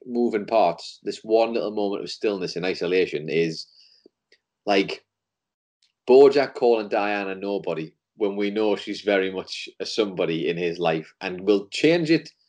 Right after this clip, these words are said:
irreparably, I think some might say, in more ways than one. And then on the flip side of that, just seeing Diane so nervous and, like, like, anxious in front of a celebrity kind of thing,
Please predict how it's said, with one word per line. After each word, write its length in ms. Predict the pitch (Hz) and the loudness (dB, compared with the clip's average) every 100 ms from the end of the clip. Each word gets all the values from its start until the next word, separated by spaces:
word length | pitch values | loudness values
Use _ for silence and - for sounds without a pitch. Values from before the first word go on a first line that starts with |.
| _ _ _ _ _ | _ _ _ _ _
irreparably, 760 | 147 160 - 240 - 101 82 - | 2 4 4 2 0 -2 -8 -8
I 80 | 85 | -6
think 200 | 101 82 | -6 -6
some 200 | 113 98 | -6 -4
might 180 | 90 82 | -4 -4
say, 360 | - 80 87 - _ | 0 0 0 -4 _
in 160 | 104 98 | -8 -2
more 300 | 104 110 104 | 4 6 8
ways 280 | 104 95 85 | 6 4 -2
than 200 | 90 92 | -6 -2
one. 260 | 87 90 - _ _ _ _ - | -2 -2 -10 _ _ _ _ -8
And 180 | 104 101 | -6 0
then 160 | 107 107 | 2 2
on 120 | 104 | -2
the 100 | 87 | -2
flip 200 | - - | -4 -2
side 200 | 120 95 | 2 2
of 80 | 90 | 2
that, 180 | 90 - _ _ _ _ _ _ - | 0 -2 _ _ _ _ _ _ 0
just 240 | 190 - | 0 4
seeing 240 | 185 202 | 2 4
Diane 480 | 170 127 123 156 151 | 2 2 2 -2 -6
so 320 | - 139 143 | -4 0 0
nervous 680 | 139 117 117 143 131 98 - | 0 -2 0 0 0 -6 -8
and, 220 | 95 95 | -14 -10
like, 300 | 92 90 87 - 98 - _ _ _ - - | -6 -6 -6 -14 -18 -18 _ _ _ -20 -8
like, 340 | 107 104 - - _ _ _ _ _ | -4 -4 -6 -14 _ _ _ _ _
anxious 480 | 120 131 - 113 - | -4 -4 0 0 0
in 80 | 98 | -6
front 200 | 117 98 | -4 -2
of 60 | |
a 60 | 101 | -4
celebrity 460 | - 107 107 104 - | 0 0 0 -2 -4
kind 160 | 98 92 | -4 -6
of 80 | |
thing, 320 | - 90 82 | -2 -2 -2